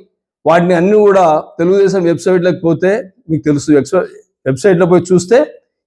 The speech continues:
ఏ కార్యక్రమాలు జరిగినాయి, వేటిపైన చర్చ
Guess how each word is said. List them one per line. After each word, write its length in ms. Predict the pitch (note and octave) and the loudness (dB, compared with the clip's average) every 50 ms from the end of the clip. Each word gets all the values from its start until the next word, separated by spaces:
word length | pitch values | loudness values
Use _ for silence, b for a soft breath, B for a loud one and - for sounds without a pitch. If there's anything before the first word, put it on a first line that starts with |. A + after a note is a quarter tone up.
| _ | _
ఏ 100 | C3 D#3 F#3+ F#3+ | -2 0 0 2
కార్యక్రమాలు 600 | G3 F#3+ F#3+ G3 G#3 F#3+ F#3+ F#3 F#3+ F#3+ F#3 E3+ | 2 2 2 2 0 0 0 2 2 2 2 2
జరిగినాయి, 480 | E3+ E3 E3 D#3+ D#3+ D#3+ D#3 F3 G3 G#3 G3+ F#3+ E3 | 2 0 0 0 0 0 0 0 -2 -2 -4 -8 -6
వేటిపైన 400 | A#2+ D3+ F#3 F#3 F3 F#3+ G3 G3 | -2 -2 -2 -2 0 0 0 0
చర్చ 300 | F#3+ - D#3 D3 B2 | -2 -2 -4 -6 -2